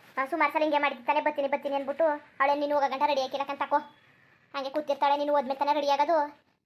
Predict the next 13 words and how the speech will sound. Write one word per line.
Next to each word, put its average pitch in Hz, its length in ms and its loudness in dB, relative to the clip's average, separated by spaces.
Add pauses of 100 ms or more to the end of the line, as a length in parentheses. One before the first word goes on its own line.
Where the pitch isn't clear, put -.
ಅವಳಿಗೂ 277 180 2
ಅಪ್ಪನ 285 200 0
ಮನೆ 269 180 -4
ಬಿಟ್ಬಿಟ್ಟು 269 280 -4
ಬರೋಕೇನ 262 260 -4
ಆಸೆಯಾ? 254 600 -4 (560)
ಐ, 233 180 -2 (160)
ನನಗ್ 254 220 -6
ಗೊತ್ತಿಲ್ವಾ? 269 380 -4 (680)
ಆ, 247 160 -4
ಇರ್ಲಿ, 277 440 0 (460)
ಆ, 277 60 0
ಬೈಲಿ, 320 240 0